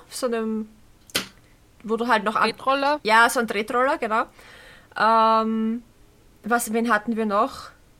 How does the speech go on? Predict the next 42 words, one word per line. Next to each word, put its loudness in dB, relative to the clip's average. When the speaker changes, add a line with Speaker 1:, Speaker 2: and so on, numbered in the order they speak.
Speaker 1:
Äh, 6
Luigi. 0
Speaker 2:
Mich -4
wundert's, 2
dass -2
du -2
da 4
noch -2
nicht -4
die -10
Peach -12
warst. -2
Speaker 1:
Na, 6
das -4
war 6
damals 2
nicht -10
meins, -4
gar 2
nicht -6
meins. -6
Hab 0
ich -2
erst, 0
Speaker 2:
Ah, 4
Speaker 1:
hab 4
ich -6
Speaker 2:
okay. 0
Speaker 1:
erst -4
später -6
für -10
mich -6
entdeckt. -8
Ähm, -20
Speaker 2:
Ah, 4
okay. -6
Speaker 1:
außerdem 2
wollte 4
ich -10
diesen -2
Pilzhut -6
machen. -6